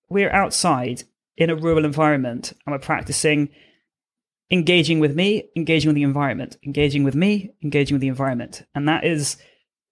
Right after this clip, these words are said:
the skill that you want your gun dog to have. You want your gun dog, you wanna weave yourself into your dog's interest in the environment. You have to be included in that. You have to be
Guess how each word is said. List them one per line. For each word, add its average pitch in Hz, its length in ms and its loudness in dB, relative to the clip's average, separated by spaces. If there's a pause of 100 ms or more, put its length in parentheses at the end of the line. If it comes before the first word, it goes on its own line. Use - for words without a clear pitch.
(180)
the 151 80 -2
skill 139 460 2
that 143 120 0
you 156 140 -2
want 160 240 -2
your 165 80 -4
gun 156 180 0
dog 180 120 -4
to 143 60 -6
have. 139 300 -4
You 131 140 -6
want 190 200 -2
your 175 140 -4
gun 165 320 0
dog, 127 300 -4
you 202 180 2
wanna 226 220 2
weave 170 420 -2
yourself 160 760 0 (520)
into 170 340 0
your 147 380 0
dog's 151 440 2
interest 135 480 -2
in 139 60 0
the 123 60 0
environment. 123 480 -4
You 175 180 0
have 185 300 -2
to - 80 -2
be 135 380 0
included 135 640 -4
in 127 160 -2
that. 120 180 -2
You 180 140 -2
have 165 240 -4
to 151 80 -2
be 139 480 0